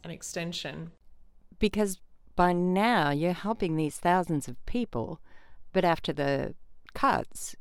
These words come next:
Speaker 2: you're scrambling for funds just to keep the lights on.
Speaker 1: And when in twenty fourteen, services like racs had its federal funding removed, it was impossible for us to assist that number without funding.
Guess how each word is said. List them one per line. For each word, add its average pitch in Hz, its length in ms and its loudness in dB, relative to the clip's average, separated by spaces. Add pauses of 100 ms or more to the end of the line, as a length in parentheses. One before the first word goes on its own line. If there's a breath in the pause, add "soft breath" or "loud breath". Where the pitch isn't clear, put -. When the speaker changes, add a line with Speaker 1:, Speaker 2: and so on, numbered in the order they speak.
(120)
Speaker 2:
you're 165 160 -2
scrambling 165 520 2
for - 140 -8
funds 151 420 0
just - 280 -4
to 156 80 -4
keep - 340 -6
the 147 100 0
lights 170 380 0
on. - 300 -4 (400)
Speaker 1:
And 170 120 -10
when 170 200 0
in 170 140 -2
twenty 214 260 2
fourteen, 196 880 0
services 170 540 -4
like 170 240 -2
racs 175 420 -2
had 160 200 -4
its - 220 -4
federal 151 300 -4
funding 160 640 -4
removed, 170 720 -2 (120)
it - 60 -8
was 170 140 -2
impossible 196 560 -2
for - 240 -4
us - 420 -6 (120)
to 156 600 -4
assist 196 440 -2
that - 200 -4
number - 540 -2 (160)
without 180 360 2
funding. 208 540 -2